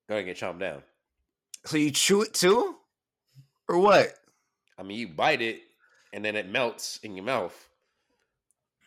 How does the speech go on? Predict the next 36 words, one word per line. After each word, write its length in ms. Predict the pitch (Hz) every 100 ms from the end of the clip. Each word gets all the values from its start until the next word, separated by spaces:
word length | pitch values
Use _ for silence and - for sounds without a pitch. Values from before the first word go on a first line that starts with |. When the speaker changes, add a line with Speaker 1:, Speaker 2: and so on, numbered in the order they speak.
| _ -
Speaker 2:
Yeah, 100 | 80
you 140 | 98
need 140 | 98 90
help, 240 | 90 -
bro. 220 | 85 82 92 _ _ _ _ _ _ -
That 160 | 101
ain't, 180 | 113 110
that, 320 | 113 131 135
that 140 | 120 139
ain't 120 | 147
something 220 | 151 139
you 80 | 120
do. 340 | 120 107 87 - _ _ _ _ _ - - - _ _ _ _ _ _ _ _ -
Do 80 | 123
you 40 |
plan 200 | 135 170
on 60 | 180
having 200 | 165 151
kids? 360 | 160 170 - - _ _ _ _ _ _ _ _ _
Speaker 1:
Yes. 380 | - 92 107 - - _ - -
Speaker 2:
I'm 80 | 120
gonna 60 | 123
need 40 |
to 60 | 110
raise 220 | 104 104
'em. 160 | 95 92 _ _
You 100 | 123
gotta 60 | 120
be 40 |
fucked 280 | 107 113 107
up. 240 | 110 95 - _
Speaker 1:
<laughs> 340 | - - 240 - - - 320 -
You 120 | 165
taking 380 | - 202 180 185
my 140 | 143 -
kids? 360 | - 156 190